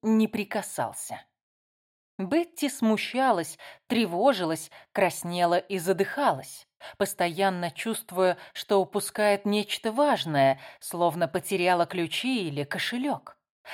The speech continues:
Роется в комнате или переворачивает сумочку вверх тормашками и не может найти. Гарольд ей нравился больше всех мужчин, кого она встречала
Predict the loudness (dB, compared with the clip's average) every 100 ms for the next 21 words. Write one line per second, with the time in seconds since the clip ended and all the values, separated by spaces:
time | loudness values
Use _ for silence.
0 | -2 4 6 4 0 -4 0 2 2 2
1 | -4 -4 -4 -6 -14 -4 -2 -2 0 0
2 | 4 4 4 0 -2 -2 -2 -2 0 0
3 | -4 -4 -2 -4 _ -8 -6 0 0 0
4 | -2 2 2 2 0 -2 -4 -2 -4 -8
5 | -2 2 4 6 6 4 0 -2 -4 -4
6 | -8 -14 -14 _ _ _ _ _ _ _
7 | _ _ _ -16 -8 -2 0 0 -4 -4
8 | -2 0 0 0 -4 -6 -6 -2 -4 -4
9 | -10 -12 -8 -8 -6 -8 -6 -8 -4 0
10 | -2 -4 -14 -2 0 2 2 2 0 -2
11 | -6 -6 0 2 4 4